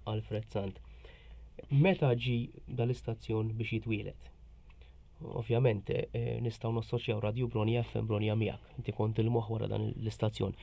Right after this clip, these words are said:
Kemm sibt oppożizzjoni? U kemm kienet diffiċli tikkonvinċi lil nies ta' fuqek, eh, biex tiftħu dan l-istazzjon li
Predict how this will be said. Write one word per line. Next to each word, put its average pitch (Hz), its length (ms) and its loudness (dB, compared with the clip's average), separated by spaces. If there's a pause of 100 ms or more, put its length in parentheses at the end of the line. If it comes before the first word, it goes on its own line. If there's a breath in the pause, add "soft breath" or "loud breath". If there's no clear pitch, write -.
(220 loud breath)
Kemm 180 160 8
sibt 135 340 6
oppożizzjoni? 117 880 4 (720 loud breath)
U 131 80 2
kemm 143 180 8
kienet 131 240 6
diffiċli 135 400 6
tikkonvinċi 117 800 4 (100)
lil 104 300 -4 (100)
nies 113 180 2
ta' 143 140 4
fuqek, 123 480 2
eh, 113 300 2
biex 113 420 0
tiftħu 131 300 0
dan 110 100 4
l-istazzjon 113 560 0
li 120 160 4